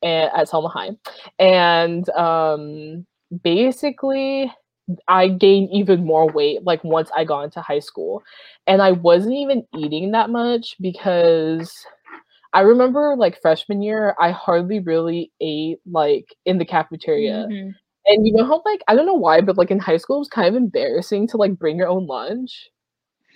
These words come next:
Speaker 1: You know
Speaker 2: 'Cause
Speaker 1: what I
Speaker 2: not a
Speaker 1: mean?
Speaker 2: lot of people did that.
Speaker 1: Yeah, yeah, nobody did that. So it was kind of, like, embarrassing to bring your own lunch. So there was just days where, like,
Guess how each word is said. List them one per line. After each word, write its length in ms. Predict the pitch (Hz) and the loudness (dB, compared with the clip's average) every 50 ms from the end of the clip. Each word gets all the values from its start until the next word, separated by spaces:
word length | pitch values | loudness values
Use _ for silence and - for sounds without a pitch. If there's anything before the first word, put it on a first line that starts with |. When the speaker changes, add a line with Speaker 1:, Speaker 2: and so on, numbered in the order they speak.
| _ _ _ _ _ _ - | _ _ _ _ _ _ 2
Speaker 1:
You 100 | 247 220 | 4 6
know 100 | 233 233 | 8 8
Speaker 2:
'Cause 100 | 262 294 | 6 6
Speaker 1:
what 20 | |
I 40 | 285 | 4
Speaker 2:
not 120 | 320 285 294 | 2 0 0
a 40 | 320 | 0
Speaker 1:
mean? 20 | 359 | 0
Speaker 2:
lot 140 | 381 508 | 2 2
of 60 | 480 415 | 2 0
people 240 | 415 440 453 415 | 0 0 0 -2
did 240 | 269 202 233 247 294 427 | -2 0 0 0 0 0
that. 580 | 381 330 277 254 226 202 190 185 185 185 - - | 0 0 2 2 2 0 0 0 0 -2 -2 -2
Speaker 1:
Yeah, 80 | - 247 - - - 254 247 - _ _ | -4 -2 2 2 2 2 0 -12 _ _
yeah, 180 | - 254 233 214 | -4 0 2 4
nobody 320 | 214 214 214 220 262 285 262 | 4 4 4 2 0 -2 -2
did 140 | 233 214 196 | -2 -2 -2
that. 100 | 185 - | -2 -2
So 100 | - 214 | -2 -2
it 20 | |
was 100 | 208 214 | -2 -2
kind 180 | - - 226 220 | -4 -2 -2 -2
of, 60 | 240 | -2
like, 100 | 285 294 | -4 -6
embarrassing 440 | 339 294 220 160 160 180 - 226 202 | -4 -2 0 0 0 0 0 -4 -6
to 40 | 196 | -6
bring 100 | 196 190 | -4 -4
your 80 | 180 | -4
own 60 | 180 175 | -2 -2
lunch. 160 | 165 156 - | -2 -4 -2
So 80 | - | -2
there 140 | 226 185 180 | -2 0 0
was 120 | 185 226 254 | 0 0 -2
just 180 | 285 262 - | -2 -6 -4
days 260 | 175 165 165 175 190 | -4 -2 -2 -2 0
where, 80 | 208 190 | 2 2
like, 120 | 180 165 | 2 0